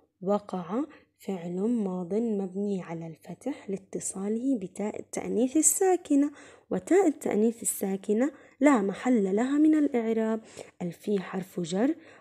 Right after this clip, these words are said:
قبضة اسم مجرور وعلامة جره الكسرة.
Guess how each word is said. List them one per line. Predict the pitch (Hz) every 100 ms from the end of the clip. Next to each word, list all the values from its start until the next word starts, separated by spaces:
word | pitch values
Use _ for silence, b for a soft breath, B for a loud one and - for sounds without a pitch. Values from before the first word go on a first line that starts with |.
| B -
قبضة | 302 262 254 262 - 247
اسم | 247 - 233
مجرور | 214 202 190 220 214
وعلامة | 190 165 180 196 196 175 -
جره | 196 190 208 214 240 b b -
الكسرة. | 262 - 175 - -